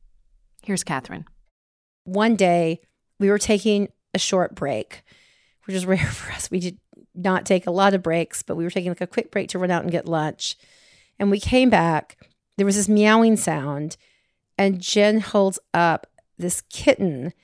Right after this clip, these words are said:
Speaker 2: And it turned out that during the break, she'd gone out in her front yard in New Jersey, and this guy was driving by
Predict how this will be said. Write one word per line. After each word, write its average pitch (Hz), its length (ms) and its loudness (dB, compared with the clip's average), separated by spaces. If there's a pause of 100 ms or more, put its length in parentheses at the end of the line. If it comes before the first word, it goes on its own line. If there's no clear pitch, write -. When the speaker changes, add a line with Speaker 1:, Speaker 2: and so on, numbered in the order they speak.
(220)
Speaker 2:
And 214 100 0
it 208 80 -2
turned 254 220 4
out 233 100 6
that 220 140 -2
during 202 260 4
the 254 80 6
break, - 360 -6
she'd 185 220 -8
gone 185 140 0
out 190 160 0
in 208 60 -4
her 220 100 0
front 208 240 0
yard 170 380 2
in 170 80 -2
New 180 120 0
Jersey, 160 540 -2 (420)
and 202 120 0
this 202 120 -2
guy 254 240 6
was 247 140 2
driving 170 320 2
by 147 340 -4